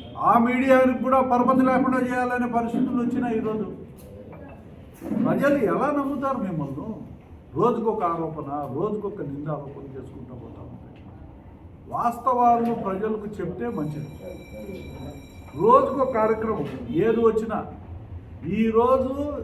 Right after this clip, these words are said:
ఈ రాష్ట్రము అతలాకుతలం అయిపోతూ ఉంది. ఒక పక్క వర్షాభావ పరిస్థితులు కొన్ని ప్రాంతాల్లో, అతివృష్టి ఇంకో ప-, ప-, ప్రాంతంలో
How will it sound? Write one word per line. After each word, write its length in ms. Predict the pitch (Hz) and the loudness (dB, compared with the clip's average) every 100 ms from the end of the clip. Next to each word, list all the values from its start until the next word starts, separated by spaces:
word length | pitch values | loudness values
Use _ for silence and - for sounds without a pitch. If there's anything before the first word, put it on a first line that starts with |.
| - 190 | -8 -6
ఈ 60 | 202 202 | -2 0
రాష్ట్రము 600 | 208 240 - 247 226 254 285 262 - - - - 143 | 2 0 -2 -4 -2 -2 -4 -6 -8 -10 -12 -12 -8
అతలాకుతలం 680 | 160 233 254 254 240 240 240 233 | -4 2 2 2 0 0 2 0
అయిపోతూ 320 | 202 226 226 226 | 0 -2 -2 -2
ఉంది. 140 | 214 208 | 0 -2
ఒక 100 | 175 190 | -2 -6
పక్క 180 | - - - - - - - - - - - - - 156 | -6 -6 -8 -12 -16 -16 -14 -14 -16 -18 -20 -20 -4 -2
వర్షాభావ 520 | 175 240 240 240 233 233 | 2 4 6 8 8 6
పరిస్థితులు 440 | 226 - - 233 220 220 | 4 2 0 -2 0 2
కొన్ని 160 | 220 208 | 2 2
ప్రాంతాల్లో, 540 | 214 214 220 208 202 175 - - - - - - - - - - - | 2 2 0 0 -2 -4 -8 -16 -18 -20 -20 -20 -20 -20 -20 -16 -8
అతివృష్టి 460 | 160 247 240 262 262 240 | -4 0 0 0 0 4
ఇంకో 140 | 247 240 | 4 6
ప-, 180 | 233 226 226 | 4 4 2
ప-, 260 | 226 220 202 | 0 0 0
ప్రాంతంలో 520 | 214 214 214 208 | 0 0 -2 0